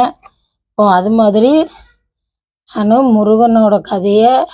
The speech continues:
எனக்கு பெரியவங்க சொன்னதை உங்களுக்கு சொல்லியிருக்கிறேன்.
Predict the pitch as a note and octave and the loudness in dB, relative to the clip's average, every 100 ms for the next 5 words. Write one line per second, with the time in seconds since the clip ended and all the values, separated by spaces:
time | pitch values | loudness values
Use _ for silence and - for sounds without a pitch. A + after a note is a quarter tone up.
0 | - _ _ _ _ _ _ _ - G3+ | -18 _ _ _ _ _ _ _ -12 -6
1 | G3+ A#3 - A3 F4 G#3+ A#3+ B3 A#3 A3+ | -4 -4 -4 -4 -2 0 0 0 -2 -2
2 | A3+ G3+ G#3+ A#3 A#3 G3+ G#3+ A#3+ G#3+ A#3+ | -4 -4 -2 -2 -2 -2 -4 -4 -4 -6
3 | A#3 G#3 G#3 A3+ G#3 - G3 G#3 | -4 -4 0 -2 -2 -4 -2 -2